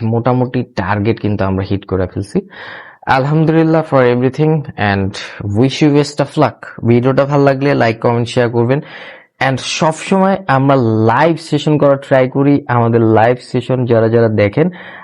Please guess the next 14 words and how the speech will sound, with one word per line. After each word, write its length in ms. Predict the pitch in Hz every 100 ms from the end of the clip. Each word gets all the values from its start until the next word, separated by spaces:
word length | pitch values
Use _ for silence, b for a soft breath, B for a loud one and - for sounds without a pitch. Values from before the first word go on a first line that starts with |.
| _
আপনাদের 440 | 113 113 131 135
বলবো 360 | 131 117 117 135
যে, 160 | 127
ভাই, 420 | 120 110 120 147 - _
বাইনারি 540 | 131 117 123 131 139 143
ট্রেডিং 440 | 143 147 151 - -
ইজি 520 | 143 147 143 175 185
যদি 320 | 131 120 123
আপনার 340 | 113 117 120 113
মেন্টর 440 | 107 110 113 131
আপনাকে 420 | 110 127 113 - -
ইজি 300 | 120 110 117
ওয়েতে 320 | 107 101 104
শিখায়। 400 | - 95 - -